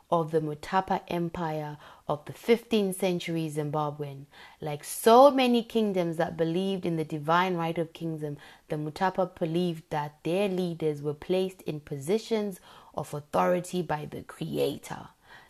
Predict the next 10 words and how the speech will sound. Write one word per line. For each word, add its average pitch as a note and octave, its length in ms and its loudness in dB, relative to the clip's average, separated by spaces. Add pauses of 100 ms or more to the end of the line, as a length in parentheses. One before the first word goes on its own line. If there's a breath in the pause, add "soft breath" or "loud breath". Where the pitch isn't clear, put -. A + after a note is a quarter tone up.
Their D#3+ 280 0
oral A#3 360 10
tradition F#3 580 -2
tells E3+ 340 0
us D#3 180 -2
that D3+ 220 -6
they D3+ 120 -4
were D3 100 -2
involved F#3 840 4 (300 loud breath)
in - 140 -10